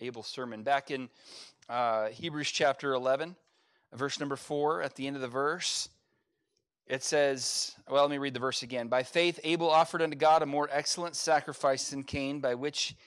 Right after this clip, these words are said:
he obtained witness that he was righteous, God testifying of his gifts," and here it is, "and by it he being dead yet speaketh." So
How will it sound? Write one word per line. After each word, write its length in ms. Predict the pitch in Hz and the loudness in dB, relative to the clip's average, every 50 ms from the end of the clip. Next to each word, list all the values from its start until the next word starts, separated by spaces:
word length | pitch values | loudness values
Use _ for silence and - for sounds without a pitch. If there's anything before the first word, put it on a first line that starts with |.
| _ | _
he 220 | _ - 151 147 143 | _ -8 -6 -4 -4
obtained 360 | 131 - - 151 143 135 131 | -4 -4 -6 -6 -4 -6 -6
witness 440 | 123 143 175 170 170 190 185 - - | -6 -6 -6 -6 -8 -10 -8 -10 -10
that 140 | 135 123 120 | -10 -8 -8
he 100 | 127 123 | -8 -8
was 160 | 117 107 110 | -8 -8 -6
righteous, 720 | 113 120 120 127 123 - - 110 139 - - - - - _ _ _ _ _ _ _ _ _ _ _ - | -4 -4 -4 -6 -8 -12 -14 -12 -10 -10 -8 -10 -10 -12 _ _ _ _ _ _ _ _ _ _ _ 0
God 280 | 117 143 143 151 143 - | 4 4 4 4 4 2
testifying 600 | - - 180 175 - - 175 - 185 180 185 190 | 2 2 2 2 0 -4 0 2 2 2 2 0
of 60 | 190 | -4
his 120 | 175 156 - | -6 -8 -8
gifts," 420 | - 139 135 135 - - - - - _ - | -4 -4 -4 -4 -4 -6 -12 -12 -12 _ -16
and 100 | 113 113 | -14 -12
here 160 | 123 147 151 | -8 -6 -6
it 180 | 151 - - 117 | -6 -8 -10 -14
is, 200 | 104 95 - - | -12 -12 -12 -10
"and 220 | - 120 123 120 117 | -10 -10 -10 -6 -4
by 220 | 123 123 131 131 | -2 -2 -2 -2
it 340 | 135 143 160 190 196 - - _ - - - _ _ | -2 -4 -6 -6 -6 -10 -20 _ -20 -20 -20 _ _
he 340 | _ - 156 156 165 170 175 | _ -10 -8 -8 -6 -8 -8
being 400 | 160 151 156 160 160 160 160 156 | -6 -6 -6 -4 -4 -6 -8 -6
dead 460 | 143 165 160 147 117 98 104 110 - _ _ _ _ _ _ _ | -4 -2 -2 0 -2 -2 -6 -10 -16 _ _ _ _ _ _ _
yet 480 | - 113 120 127 120 113 101 - - - _ _ _ _ _ | -18 -12 -8 -8 -6 -6 -8 -10 -16 -20 _ _ _ _ _
speaketh." 840 | - - - - - - 131 127 - - 113 - - - - _ _ _ _ _ _ _ _ _ _ _ _ _ | -12 -12 -12 -10 -10 -10 -12 -12 -12 -14 -18 -18 -18 -20 -20 _ _ _ _ _ _ _ _ _ _ _ _ _
So 320 | - - - 147 139 127 | -8 -4 0 0 0 0